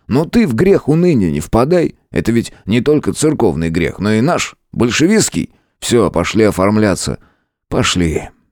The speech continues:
Началась стандартная милицейская канитель.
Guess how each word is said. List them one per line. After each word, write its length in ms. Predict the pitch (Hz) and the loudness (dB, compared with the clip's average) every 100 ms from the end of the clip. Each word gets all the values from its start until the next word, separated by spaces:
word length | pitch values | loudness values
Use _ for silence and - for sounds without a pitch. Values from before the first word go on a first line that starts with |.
| _ _ - | _ _ -4
Началась 480 | 101 123 117 101 | -2 2 2 2
стандартная 760 | - 80 78 107 151 135 127 113 | -2 -6 -2 -2 -2 -2 -2 0
милицейская 760 | 87 69 - 113 110 - 85 | -2 -4 0 0 0 -2 -4
канитель. 680 | - 76 69 64 - 55 - | -2 -6 -6 -8 -10 -10 -12